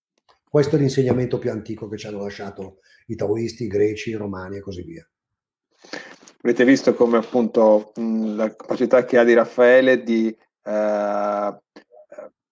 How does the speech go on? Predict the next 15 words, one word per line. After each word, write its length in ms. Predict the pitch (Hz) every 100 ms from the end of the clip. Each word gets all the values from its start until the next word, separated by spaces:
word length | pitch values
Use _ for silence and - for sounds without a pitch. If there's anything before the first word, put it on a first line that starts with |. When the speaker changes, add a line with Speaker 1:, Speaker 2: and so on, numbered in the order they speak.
| _
Speaker 2:
partire 560 | 110 - 165 156 123
da, 460 | 104 104 101 101 101
da 120 | 107
pensieri 520 | 104 117 - 139 123
spesso 320 | 107 - 104 110
antichi, 380 | 107 123 117
pensieri 400 | 104 98 - 107
alti, 320 | 107 113 104 104
filosofici, 800 | 107 107 113 110 120 - 120 110
e, 480 | - 113 117 113 - _ _
eh, 760 | - 113 113 110 110 110 110 -
calarli 600 | - 120 123 131 135 127
con 220 | - 113
una, 920 | 113 113 113 110 110 107 104 107 101 95 _ _ _ _ _
eh, 760 | - 98 98 98 101 101 104